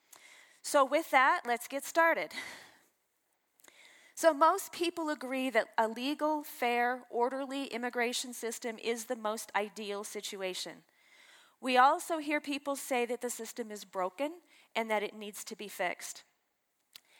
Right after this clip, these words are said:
And what that means is they are aware that legal, fair, and orderly is not happening. However, there's a giant difference of opinion on how to fix it,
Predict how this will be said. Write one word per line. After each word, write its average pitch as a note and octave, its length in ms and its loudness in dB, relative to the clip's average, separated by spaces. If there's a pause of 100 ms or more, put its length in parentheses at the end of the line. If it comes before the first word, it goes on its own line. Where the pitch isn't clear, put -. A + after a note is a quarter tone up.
(240)
And B3 160 -2
what C#4+ 260 6
that D#4+ 220 6
means C4+ 360 -4
is B3 400 0 (640)
they D#4 180 6
are E4+ 160 6
aware D4 580 4
that G#3 240 -6
legal, C#4+ 400 2
fair, B3 380 0
and A3+ 100 -4
orderly G#3+ 540 -4
is A3+ 180 -2
not G#3+ 260 -2
happening. F#3 440 -6 (1300)
However, C4 420 4
there's A#3+ 280 2
a A#3+ 40 0
giant B3 440 0
difference B3+ 360 -6
of A#3 80 -8
opinion B3 580 -6
on G#3+ 220 0
how G#3+ 340 -4
to - 120 -12
fix - 340 -8
it, E4+ 280 -4